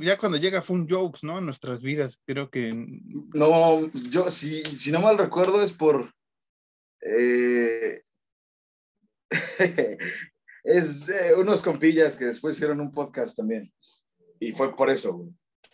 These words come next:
Speaker 1: Ah, sí, sí, cierto. Ah, sí, sí, saludos. Sí, <laughs> ya, ya me acordé. Sí, sí, sí, sí, sí.
Speaker 2: No vamos a decir, no vamos a decir quiénes, pero fueron unos valedores ajenos a este podcast que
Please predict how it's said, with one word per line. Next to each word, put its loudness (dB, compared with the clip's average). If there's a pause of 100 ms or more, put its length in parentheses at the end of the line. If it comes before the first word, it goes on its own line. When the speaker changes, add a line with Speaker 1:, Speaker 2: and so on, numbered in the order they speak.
(100)
Speaker 1:
Ah, 2
sí, 0
sí, -6
cierto. -4 (800)
Ah, 2
sí, -2
sí, -2
saludos. -2 (100)
Sí, -2
<laughs> -12
ya, 2
ya -2
me -6
acordé. -10 (540)
Sí, 2
sí, -8
sí, -6
sí, -8
sí. -12 (540)
Speaker 2:
No 0
vamos 4
a 6
decir, 6
no 4
vamos 4
a 2
decir 0
quiénes, 2
pero -2
fueron -2
unos -2
valedores -4 (840)
ajenos 0
a 4
este -4
podcast -6
que -4